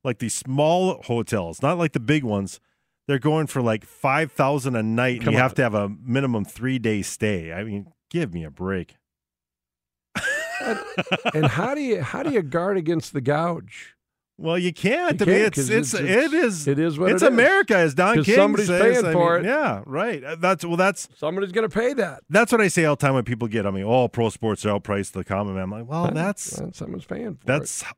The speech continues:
Speaker 1: the problem." I mean, it's the same reason that pickups are <laughs> seventy grand
Speaker 2: <laughs> Someone's
Speaker 1: each
Speaker 2: gonna
Speaker 1: now.
Speaker 2: pay it.
Speaker 1: Yeah.
Speaker 2: Uh, I don't know. I, the bigger an event, if it's just the team I want, I don't know why I get, 'cause we're, you know, public guy, you're a public guy, we're out and love people.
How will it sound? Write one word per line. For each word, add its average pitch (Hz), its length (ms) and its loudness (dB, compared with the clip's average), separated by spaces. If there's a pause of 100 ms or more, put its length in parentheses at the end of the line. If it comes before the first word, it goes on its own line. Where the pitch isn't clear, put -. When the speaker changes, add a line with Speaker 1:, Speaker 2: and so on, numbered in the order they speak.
(280)
Speaker 1:
the 151 80 -2
problem." 143 520 -2
I 113 40 -4
mean, 120 340 0 (480)
it's 127 120 -10
the 151 60 2
same 180 260 2
reason 185 220 2
that 175 140 2
pickups 180 420 0
are 123 160 4
<laughs> - 0 -
seventy - 480 0
grand - 380 0
Speaker 2:
<laughs> - 0 -
Someone's 165 560 0
Speaker 1:
each 180 40 -4
Speaker 2:
gonna 208 160 2
Speaker 1:
now. - 40 -2
Speaker 2:
pay 247 260 2
it. 214 220 -4
Speaker 1:
Yeah. 170 380 -2 (160)
Speaker 2:
Uh, 127 380 0 (100)
I - 120 2
don't 180 140 4
know. 139 120 2
I, 165 240 2
the 139 180 -4
bigger 208 240 -2
an 185 100 0
event, 147 440 -4
if 123 160 -10
it's 123 120 -8
just 139 220 -8
the 123 80 -12
team 139 240 -4
I 131 80 -2
want, 123 320 -2
I 117 120 -4
don't 147 120 2
know 143 80 2
why 123 320 0
I 120 120 0
get, 117 420 -2
'cause 110 240 -6
we're, 123 320 -2 (400)
you 127 80 -6
know, 101 180 -10 (160)
public 143 300 -4
guy, 139 240 2
you're 143 180 0
a 143 60 -4
public 139 300 -4
guy, 135 280 2
we're 131 180 0
out 131 220 0
and 123 100 -4
love 123 240 -2
people. 139 440 -2